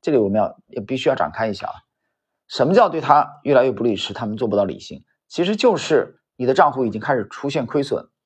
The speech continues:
其实就是当市场真实的走势和你的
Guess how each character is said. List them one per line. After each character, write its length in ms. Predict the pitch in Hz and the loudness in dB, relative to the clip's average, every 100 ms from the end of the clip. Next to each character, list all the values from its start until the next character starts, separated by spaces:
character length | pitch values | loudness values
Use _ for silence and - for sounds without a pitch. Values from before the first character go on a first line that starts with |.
| _ _ _ _ | _ _ _ _
其 140 | - 175 | 0 2
实 100 | 190 | 4
就 180 | 202 | 4
是 400 | 160 - 131 - _ _ _ | 2 2 0 0 _ _ _
当 140 | - 156 | 2 2
市 160 | 156 | 2
场 140 | 165 110 | 0 2
真 140 | 175 | 0
实 140 | 170 139 | 0 -2
的 80 | |
走 180 | 139 98 | -2 -2
势 160 | 87 117 | -4 -6
和 220 | - 143 | -2 0
你 160 | 139 82 | 0 0
的 280 | 92 - | -2 -4